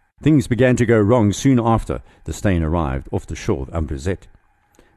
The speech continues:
Roos had broken radio silence again and said he was still on the road north from Umbriz.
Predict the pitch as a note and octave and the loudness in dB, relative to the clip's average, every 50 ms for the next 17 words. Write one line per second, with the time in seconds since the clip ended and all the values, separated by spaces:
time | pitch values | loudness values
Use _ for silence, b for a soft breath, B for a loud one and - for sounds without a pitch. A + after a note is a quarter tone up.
0 | b - A2 D#3 F#3+ D3+ - - C3+ A#2+ F2 - B2 C#3+ - D3+ C3+ A2+ A2 G2+ | b 0 2 2 4 2 2 0 -2 -2 0 2 2 2 2 2 2 4 4 2
1 | F2+ D#2 F2+ C3+ E3 C3+ B2 A#2 - - C3+ B2+ C3 B2+ A2+ - A2+ F#2+ B2+ E3 | 2 2 2 2 4 4 4 2 2 2 2 2 2 2 2 0 0 2 2 2
2 | D3 F2 C#2+ C2 B B B B B - D#2+ - - C#3 A2+ G#2+ B2 G#2 F#2+ - | 0 0 -2 -4 B B B B B -4 -4 0 0 0 2 2 0 0 -2 -2
3 | - - G#3 G#3+ D#3 D#3 C#3+ C#3+ A#2+ A#2 D#3 D3 A#2 F#2 F#2+ A#2+ D3+ A#2+ - - | -2 0 0 2 2 2 2 4 4 2 2 2 2 2 0 0 0 0 -2 -2
4 | G2+ F#2+ F2+ G#2 A2+ A#2 B2 C3 G2+ D#2 - | -4 -2 0 0 0 2 2 0 0 -2 -4